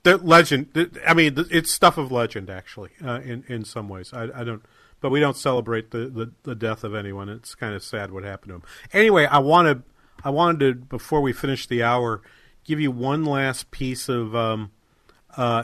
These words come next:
information that I think really helps. You know, one way to keep track of this supply versus demand thing, particularly when it comes to oil, is to look at the futures market. Okay,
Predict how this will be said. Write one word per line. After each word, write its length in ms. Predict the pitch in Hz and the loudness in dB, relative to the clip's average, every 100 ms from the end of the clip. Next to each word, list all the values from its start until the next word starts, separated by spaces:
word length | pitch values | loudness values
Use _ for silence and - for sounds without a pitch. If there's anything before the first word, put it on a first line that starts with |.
| - | -2
information 800 | 127 117 127 117 117 113 117 101 | -6 -4 -6 -4 -4 -6 -10 -10
that 160 | 104 | -10
I 80 | 110 | -12
think 260 | 107 143 135 | -8 -8 -6
really 320 | 127 120 113 | -4 -4 -4
helps. 340 | 98 104 - - | -6 -8 -8 -6
You 80 | |
know, 80 | 175 | -2
one 220 | 247 254 | -2 -2
way 160 | 190 175 | 0 0
to 80 | 170 | -2
keep 260 | 170 170 - | -4 -10 -6
track 340 | - 135 143 | -2 0 0
of 80 | 143 | -4
this 180 | 131 - | -4 -6
supply 480 | - 120 127 123 127 | -10 -8 -4 -2 -2
versus 340 | 117 113 117 | -6 -8 -12
demand 380 | 110 107 110 113 | -10 -8 -8 -10
thing, 140 | 120 | -12
particularly 360 | - - - 131 | -14 -18 -14 -12
when 60 | 117 | -10
it 60 | |
comes 200 | 127 123 | -12 -10
to 80 | 120 | -10
oil, 440 | 110 110 120 165 - _ _ _ _ _ _ _ | -8 -6 -6 -8 -14 _ _ _ _ _ _ _
is 200 | 165 160 | -6 -6
to 100 | - | -2
look 400 | 151 127 131 160 | -2 0 -2 -2
at 120 | 175 - | -6 -10
the 80 | |
futures 640 | 151 - 139 139 - 175 175 | -12 -6 -6 -4 -8 -10 -6
market. 380 | 175 175 208 - _ _ _ _ _ _ _ _ _ | -6 -6 -10 -14 _ _ _ _ _ _ _ _ _
Okay, 460 | 127 120 143 143 | -8 -6 -4 -4